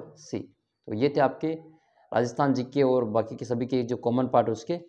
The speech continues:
और बाकी के वीडियो आपको अलग अगले वीडियो में देखेंगे इन सभी को अगले प्रश्न में।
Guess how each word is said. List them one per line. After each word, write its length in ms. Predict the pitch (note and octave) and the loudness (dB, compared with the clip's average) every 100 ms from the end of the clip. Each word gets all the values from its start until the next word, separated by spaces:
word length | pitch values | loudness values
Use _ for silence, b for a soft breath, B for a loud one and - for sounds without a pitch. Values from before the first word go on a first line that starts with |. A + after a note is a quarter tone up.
| b b b - | b b b -4
और 220 | G#2+ G#2 | -2 0
बाकी 300 | G#2 B2+ - | 2 0 0
के 280 | C#3 D3+ D3 | 2 0 2
वीडियो 300 | A2+ B2 C3 | 0 2 2
आपको 300 | A#2 - B2 | 0 -2 -6
अलग 280 | - B2+ B2 | 0 0 0
अगले 320 | - B2 C3+ | 0 4 4
वीडियो 180 | C3 B2+ | 4 2
में 120 | A#2+ | 2
देखेंगे 320 | A2 C#3 C#3+ | 0 0 -2
इन 60 | A#2+ | 0
सभी 240 | - A2+ | -2 -4
को 160 | A#2 D#3+ | -2 -4
अगले 240 | A2+ A#2 | 0 0
प्रश्न 280 | A2+ A#2 C3+ | 0 -4 -4
में। 160 | E3 | -4